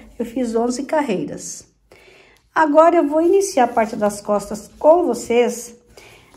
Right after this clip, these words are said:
E vou finalizar essa primeira carreira. Depois é tudo igual que nós fizemos aqui na parte da frente. E a outra parte da frente também é tudo igual que nós fizemos aqui nesta parte. Daí, qualquer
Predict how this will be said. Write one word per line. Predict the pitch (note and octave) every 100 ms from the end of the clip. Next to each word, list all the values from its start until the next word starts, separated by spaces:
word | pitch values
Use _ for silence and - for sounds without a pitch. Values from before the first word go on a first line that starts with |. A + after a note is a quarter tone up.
| _ _ _ -
E | B3 B3+
vou | A3+ B3+
finalizar | B3+ C4+ C4+ C4+ B3
essa | B3
primeira | C4+ B3 A#3+ B3+ D4+
carreira. | F4+ D4+ G#3 G3+
Depois | A#3+ B3 D#4+ D4+
é |
tudo | E4 - - F#4+ G#4 G#4+ F#4
igual | F4 C4 B3 A#3+ C#4+
que | C#4+
nós | C#4+ C#4
fizemos | C#4+ C#4+ A3 A3+ A#3 B3+ B3
aqui | C4 C4
na | C#4 C#4+
parte | - A#3+ A#3 C#4
da | D4+ -
frente. | F4 G3+ F#3+ - G#3 - -
E | D4
a | C4
outra | D4 F#4 F#4 B3
parte | A#3+ G3+ G3
da | F#3
frente | F#3 - C4 B3+
também | E4+ G4 D4+
é | A#3+
tudo | - - - A#3 C4+ F4+
igual | F4 C4 B3+ D4+
que |
nós | D4+ D4
fizemos | D4 C#4 B3+ B3+ C#4+ - -
aqui | D4+ - C#4+
nesta | C4+ C4+ F#4
parte. | - - F3 -
Daí, | A#3 A3+
qualquer | A3+ C4+ C4+ A3